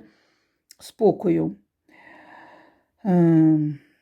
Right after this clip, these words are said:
ну, а ще його турбує, що буде далі. Ну, якби, і-, і-, який би варіант не спрацював, чи коли Україна виграє або програє, от,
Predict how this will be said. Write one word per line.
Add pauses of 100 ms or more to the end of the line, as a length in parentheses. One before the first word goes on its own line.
(140)
ну,
а
ще
його
турбує,
що
буде (300)
далі. (1080)
Ну,
якби,
і-,
і-,
який
би
варіант
не
спрацював,
чи
коли
Україна (260)
виграє
або
програє, (1040)
от,